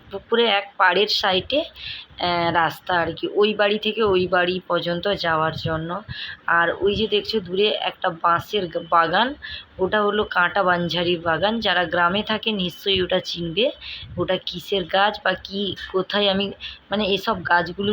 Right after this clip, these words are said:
কীরকম হয় বা কোথায় থাকে, এটা যারা গ্রামের মানুষ তারা নিশ্চয়ই ভালো করে চিনতে পারবে। তারপর বন্ধুরা,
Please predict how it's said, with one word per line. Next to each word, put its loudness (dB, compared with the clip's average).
কীরকম 2
হয় 2
বা 4
কোথায় 0
থাকে, 0
এটা 2
যারা 2
গ্রামের 2
মানুষ 2
তারা 2
নিশ্চয়ই 0
ভালো 0
করে 0
চিনতে -4
পারবে। -2
তারপর 2
বন্ধুরা, 2